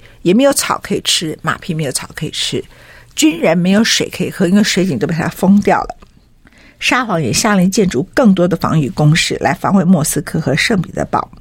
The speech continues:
他在这个过程里头是毫不休息的，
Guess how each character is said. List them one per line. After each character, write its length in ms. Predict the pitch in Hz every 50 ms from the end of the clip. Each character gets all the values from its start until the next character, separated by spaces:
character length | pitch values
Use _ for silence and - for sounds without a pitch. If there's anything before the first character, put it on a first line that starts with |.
| - - - - - - - - - - - -
他 320 | - - 285 254 262 - - -
在 140 | - 226 220
这 100 | 220 220
个 80 | 202
过 160 | 226 240 190 170
程 180 | - - 156
里 80 | - -
头 140 | - 120 143
是 280 | - - 185 156 - - - -
毫 340 | - - - - 180 165 202 247
不 120 | 277 262
休 280 | 254 - - 262 247 254
息 240 | - - - 78
的， 180 | - - -